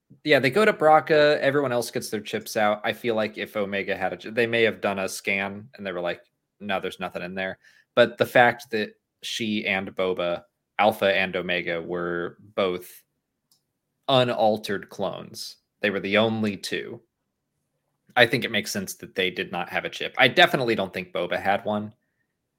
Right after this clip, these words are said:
because that just seems like the deal. He, uh, also,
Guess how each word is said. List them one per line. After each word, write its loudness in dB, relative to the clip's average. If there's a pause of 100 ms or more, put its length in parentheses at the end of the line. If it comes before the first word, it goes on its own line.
(420)
because -4
that 0
just -6
seems -10
like -4 (920)
the -2
deal. -2
He, -4 (520)
uh, 0
also, 6